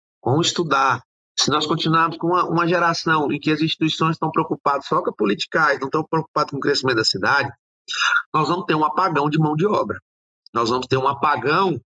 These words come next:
de cabeças pensantes. Essa história de internet, TikTok, WhatsApp, essa,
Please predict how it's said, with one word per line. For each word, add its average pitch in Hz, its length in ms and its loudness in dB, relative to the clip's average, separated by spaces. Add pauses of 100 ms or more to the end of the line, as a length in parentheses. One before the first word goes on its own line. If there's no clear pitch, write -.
(220)
de 131 140 0
cabeças 175 720 0
pensantes. 170 880 -2 (540)
Essa - 180 0
história 175 400 0
de 156 100 -4
internet, 135 680 0
TikTok, 139 680 -2
WhatsApp, 139 880 0 (340)
essa, 147 560 0